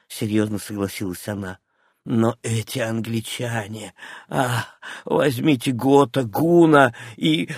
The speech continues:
Вандала, смешайте их и прибавьте разбойника-варвара, а потом напоите это существо до пьяна,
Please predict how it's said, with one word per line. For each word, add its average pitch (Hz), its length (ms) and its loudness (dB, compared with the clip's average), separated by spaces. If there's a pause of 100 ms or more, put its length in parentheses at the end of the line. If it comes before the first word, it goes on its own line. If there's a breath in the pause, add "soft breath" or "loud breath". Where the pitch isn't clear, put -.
Вандала, 170 680 8
смешайте 175 840 2
их 196 320 2
и 185 60 6
прибавьте 170 540 2
разбойника-варвара, 170 1400 4 (180 loud breath)
а 175 120 4
потом 175 360 6
напоите 202 680 6
это 165 200 6
существо 180 720 -2
до 165 180 4
пьяна, 185 640 4